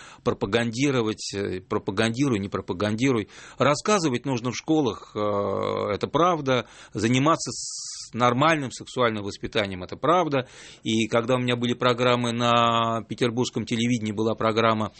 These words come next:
"Наболевший вопрос", было несколько программ, где были, кстати говоря, священнослужители, с, с которыми были, э, долгие споры. Э, они считают, что это нельзя делать, а я считаю, что нужно делать. Просто нужно делать это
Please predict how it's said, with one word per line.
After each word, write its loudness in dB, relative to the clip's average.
"Наболевший 0
вопрос", 2
было 0
несколько -2
программ, 2
где -4
были, -2
кстати 0
говоря, -4
священнослужители, -6
с, -8
с -12
которыми -2
были, -2
э, 0
долгие 0
споры. 0
Э, 2
они -2
считают, 0
что -4
это -6
нельзя 0
делать, -2
а -2
я 0
считаю, -4
что -8
нужно -2
делать. 0
Просто -6
нужно -6
делать -2
это -4